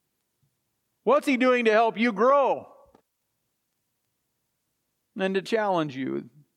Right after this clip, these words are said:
Now, you might be going through problems right now. I know some of the problems our congregation is going through individually. But maybe you're having problems getting along with other people. Maybe your problems are,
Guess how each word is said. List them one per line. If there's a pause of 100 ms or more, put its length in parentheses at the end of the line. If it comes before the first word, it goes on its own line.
(1200)
Now,
you
might
be
going
through
problems
right
now. (2250)
I
know
some
of
the
problems
our
congregation
is
going
through
individually. (2500)
But
maybe
you're
having
problems
getting
along
with
other
people. (880)
Maybe
your
problems
are,